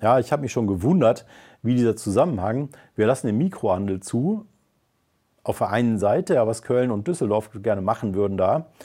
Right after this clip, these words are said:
äh, in ihren Einrichtungen oder in der Nähe ihrer Einrichtungen, dass daraus die Überschrift entsteht,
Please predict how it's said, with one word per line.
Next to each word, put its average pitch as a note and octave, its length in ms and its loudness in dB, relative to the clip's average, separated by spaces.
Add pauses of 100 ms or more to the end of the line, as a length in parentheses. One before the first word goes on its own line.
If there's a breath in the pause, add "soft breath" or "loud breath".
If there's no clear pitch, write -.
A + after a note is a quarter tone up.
(240 loud breath)
äh, A2+ 260 -2
in A#2+ 120 0
ihren G#2 220 -2
Einrichtungen A2+ 840 -2 (920 loud breath)
oder A2 240 0
in G#2 60 -4
der G2+ 120 -2
Nähe A#2 220 4
ihrer G#2 240 2
Einrichtungen, A2 720 -2 (840 soft breath)
dass B2 180 0
daraus F3+ 400 4
die F#3 80 -4
Überschrift G3 420 2
entsteht, D#3 480 0